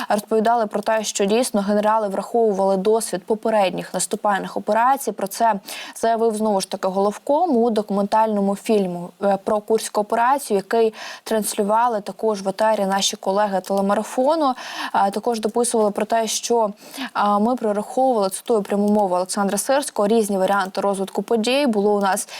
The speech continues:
мінімальне та максимальне завдання. Звичайно, ми врахували досвід ведення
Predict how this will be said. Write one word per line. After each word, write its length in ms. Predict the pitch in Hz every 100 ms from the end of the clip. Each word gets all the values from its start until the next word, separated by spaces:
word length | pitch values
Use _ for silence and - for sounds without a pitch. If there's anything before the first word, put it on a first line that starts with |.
| -
мінімальне 560 | 226 220 226 240 220 196
та 160 | - 220
максимальне 640 | 196 - - 220 220 196 185
завдання. 500 | 202 202 - 269 220
Звичайно, 440 | 190 - 208 196
ми 140 | 196
врахували 540 | 190 190 - 208 208 196
досвід 420 | 202 208 - 190
ведення 440 | 214 202 190 185